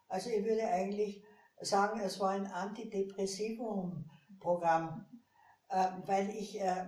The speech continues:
war also sch-, schon depressiv und diese Zusammenkunft war immer um fünf und um dreiviertel fünf war ich vielleicht noch, hm,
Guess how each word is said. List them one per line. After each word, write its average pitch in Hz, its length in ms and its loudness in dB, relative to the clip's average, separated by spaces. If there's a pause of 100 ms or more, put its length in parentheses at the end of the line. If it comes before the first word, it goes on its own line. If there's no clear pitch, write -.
(320)
war 208 240 2
also 214 260 -2
sch-, - 260 -8
schon 220 280 -2
depressiv 233 760 -4 (340)
und 208 260 -6
diese 208 280 0
Zusammenkunft 208 840 -4
war - 200 -2
immer 196 300 -4
um 202 100 -4
fünf - 540 -6 (600)
und 226 340 -2
um 202 140 -2
dreiviertel 214 480 2
fünf 226 320 -6
war 185 220 0
ich 208 60 -6
vielleicht 190 500 -2
noch, 185 360 -6
hm, 190 500 0